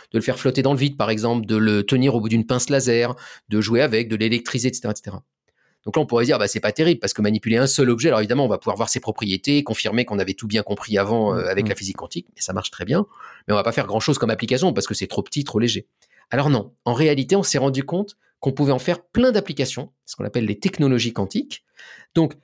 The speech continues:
Speaker 1: en manipulant une seule particule, un seul atome, un seul photon, on va être capable de faire des choses qu'on n'était pas capable de faire avant. Et alors là, si on essaye juste de catégoriser un petit peu, on va dire qu'il y a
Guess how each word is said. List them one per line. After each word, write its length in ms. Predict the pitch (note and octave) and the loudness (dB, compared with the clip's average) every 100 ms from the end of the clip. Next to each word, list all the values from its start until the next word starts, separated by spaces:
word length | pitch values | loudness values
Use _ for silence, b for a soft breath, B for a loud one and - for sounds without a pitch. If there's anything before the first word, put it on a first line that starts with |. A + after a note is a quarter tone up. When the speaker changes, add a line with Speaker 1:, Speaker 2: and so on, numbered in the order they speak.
| _ _ | _ _
Speaker 1:
en 100 | B2+ | 0
manipulant 720 | D#3 A3+ A3+ A3 G3 F3+ E3+ _ _ _ A3+ | 4 4 4 4 4 2 -2 _ _ _ 4
une 140 | A3 | 4
seule 160 | G3+ D3 | 4 0
particule, 420 | C3+ B2+ B2+ E3+ | -2 -4 0 0
un 60 | |
seul 180 | D#3 C3 | 2 2
atome, 240 | B2 C#3 B2 | 2 2 2
un 60 | |
seul 160 | - C3 | 2 0
photon, 500 | A#2 A2 C3 A#3+ - | 0 -2 -2 -2 -2
on 80 | D3+ | 2
va 140 | D3+ G#3 | 4 4
être 100 | G#3 | 2
capable 340 | C#3 C#3 D#3 | -2 -2 -2
de 60 | C#3+ | -2
faire 100 | A#2+ | -2
des 80 | |
choses 160 | A#2 F3 | -2 -2
qu'on 100 | C3+ | -2
n'était 180 | A2+ A#2+ | -2 -2
pas 120 | D3+ | -2
capable 280 | C#3+ C3 C3 | -2 -2 0
de 60 | |
faire 180 | B2+ A2+ | -2 -2
avant. 180 | A2 - _ _ _ | -4 -8 _ _ _
Et 100 | A2+ | -8
alors 160 | G#2+ A2 | -2 2
là, 160 | D3 | 2
si 160 | D#3 - | 2 0
on 80 | C3 | 0
essaye 260 | C3+ D3+ | 2 2
juste 200 | C#3 D3+ | 2 0
de 40 | C3 | 0
catégoriser 560 | D3 C#3 C3 C3+ C3+ | 0 0 2 4 4
un 60 | C3+ | 2
petit 160 | C3 C#3 | 0 0
peu, 80 | |
on 60 | F3 | 2
va 80 | C3 | 2
dire 120 | C#3 | 0
qu'il 120 | C3+ | -2
y 40 | |
a 40 | A2+ | -6